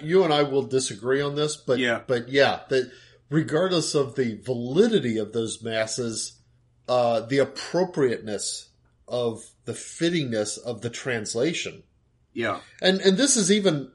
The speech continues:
Speaker 1: you know, taking the, the Novus Ordo. I, I,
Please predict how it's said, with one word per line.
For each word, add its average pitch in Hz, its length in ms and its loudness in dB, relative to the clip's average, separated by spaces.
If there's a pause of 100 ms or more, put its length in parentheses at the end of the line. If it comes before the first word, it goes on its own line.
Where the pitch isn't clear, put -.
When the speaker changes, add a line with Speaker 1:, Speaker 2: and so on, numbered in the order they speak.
(100)
Speaker 1:
you 165 140 0
know, 120 220 0
taking 165 540 -4
the, 117 180 -2
the 120 160 -6
Novus 123 380 -6
Ordo. 143 460 0
I, 131 200 2
I, 117 200 -4